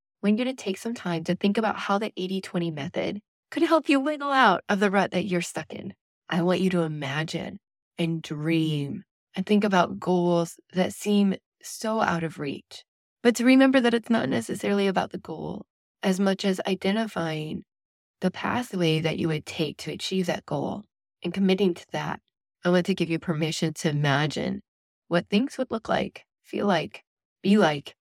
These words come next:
if they were easy. I want you to pay attention and put those planning practices into place so that you can reflect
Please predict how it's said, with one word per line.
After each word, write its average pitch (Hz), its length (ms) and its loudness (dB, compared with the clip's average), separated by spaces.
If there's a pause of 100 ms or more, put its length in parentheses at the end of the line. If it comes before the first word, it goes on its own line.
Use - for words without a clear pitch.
(420)
if 175 140 -2
they 175 140 4
were 175 100 2
easy. 160 580 -4 (320)
I 170 60 0
want 165 120 2
you 160 100 -2
to 160 60 -4
pay 156 240 0
attention 175 600 -2 (340)
and 170 200 -2
put - 320 0
those 226 200 6
planning 180 520 2
practices 175 760 -4
into 175 240 -4
place 151 520 -10 (420)
so - 160 -4
that 175 80 2
you 180 100 -2
can 185 140 0
reflect 165 760 -4